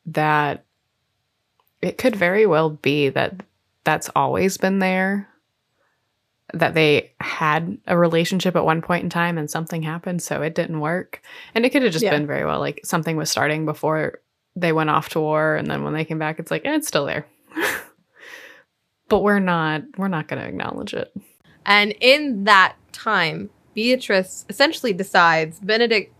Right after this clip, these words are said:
Speaker 2: says, "What can I do to prove that I love you?" Dangerous words.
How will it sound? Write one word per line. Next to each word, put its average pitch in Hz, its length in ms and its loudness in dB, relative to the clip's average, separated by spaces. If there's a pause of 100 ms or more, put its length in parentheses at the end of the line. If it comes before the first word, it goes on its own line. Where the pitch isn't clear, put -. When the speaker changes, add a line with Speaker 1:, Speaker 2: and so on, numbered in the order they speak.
(180)
Speaker 2:
says, 180 640 2
"What 202 260 4
can 226 140 -2
I 208 100 2
do 196 160 0
to 185 80 -2
prove 175 720 -6 (320)
that 160 140 -2
I 151 80 -2
love - 220 -10
you?" - 260 -14 (1200)
Dangerous 170 440 -2
words. - 440 -14